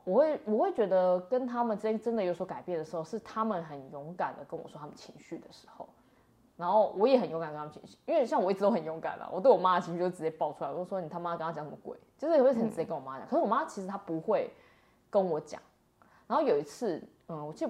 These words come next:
Speaker 1: 我忘记讲什么，就好像有一次我讲，我骂了她什么，我真的是骂我妈那一种，然后讲话很重。然后她很认真的私讯的跟我说，我刚刚的某一句话的第二句的什么样的情绪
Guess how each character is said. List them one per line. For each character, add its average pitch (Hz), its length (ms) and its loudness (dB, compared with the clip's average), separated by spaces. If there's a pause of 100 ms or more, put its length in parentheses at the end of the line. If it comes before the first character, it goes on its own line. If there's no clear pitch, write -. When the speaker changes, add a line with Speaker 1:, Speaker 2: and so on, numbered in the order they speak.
Speaker 1:
我 185 140 2
忘 269 120 4
记 277 140 -4
讲 151 160 -8
什 160 80 -10
么， 143 160 -12 (280)
就 311 180 -2
好 185 140 0
像 262 100 2
有 180 100 2
一 - 20 2
次 240 140 -4
我 175 100 0
讲， 160 240 -6
我 156 80 -6
骂 190 200 0
了 151 100 -4
她 151 100 -4
什 - 160 -12
么， - 60 -20 (100)
我 170 80 -8
真 202 80 0
的 214 60 0
是 196 60 -4
骂 185 160 -2
我 113 120 -10
妈 113 320 -12
那 - 60 -20
一 - 60 -20
种， - 120 -18 (400)
然 170 100 -2
后 180 60 -4
讲 165 80 -6
话 185 120 -4
很 123 100 -8 (100)
重。 - 160 -8 (480)
然 170 120 -2
后 226 100 2
她 220 260 0
很 208 220 -2
认 170 240 0
真 156 300 -6
的 - 360 -8
私 - 240 -10
讯 185 240 -6
的 151 60 -8
跟 151 180 -8
我 - 80 -10
说， 135 320 -8 (200)
我 156 100 -6
刚 190 160 -2
刚 190 180 -2
的 180 140 -2
某 143 260 -6
一 151 40 -8
句 175 180 -8
话 160 220 -4
的 135 160 -10
第 170 160 0
二 156 100 2
句 156 180 -12
的 151 120 -14
什 - 180 -20
么 147 100 -20
样 139 240 -12
的 117 80 -14
情 127 280 -16
绪 - 280 -12